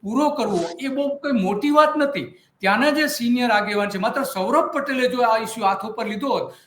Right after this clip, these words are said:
તો, તો ક્યારનો ખતમ થઈ ગયો હોત એ પી એમ સીનો. પરંતુ એ પી એમ સીના ચેરમેન જે છે ભારતીય જનતા પાર્ટીમાંથી આવે છે, એના,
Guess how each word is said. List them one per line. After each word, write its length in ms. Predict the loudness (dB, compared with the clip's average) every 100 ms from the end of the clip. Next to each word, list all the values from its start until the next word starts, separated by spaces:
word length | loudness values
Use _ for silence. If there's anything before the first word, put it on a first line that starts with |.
| -14
તો, 80 | -10
તો 140 | -8
ક્યારનો 480 | -2 2 2 2 0
ખતમ 300 | 0 0 0
થઈ 120 | 0
ગયો 180 | -2 -2
હોત 100 | -2
એ 140 | -4
પી 80 | -4
એમ 100 | -6
સીનો. 300 | -6 -6 -8 -10 -18 _
પરંતુ 280 | -4 -4 -2
એ 220 | -2 0
પી 100 | 0
એમ 100 | 0
સીના 280 | 2 0 0
ચેરમેન 560 | 0 -2 0 2 2 0
જે 100 | -2
છે 180 | -2 -2
ભારતીય 380 | 0 -2 -4 -8
જનતા 260 | -6 -2
પાર્ટીમાંથી 640 | 0 0 0 0 -2 -2 -4
આવે 180 | -4
છે, 80 | -4
એના, 200 | -6 -8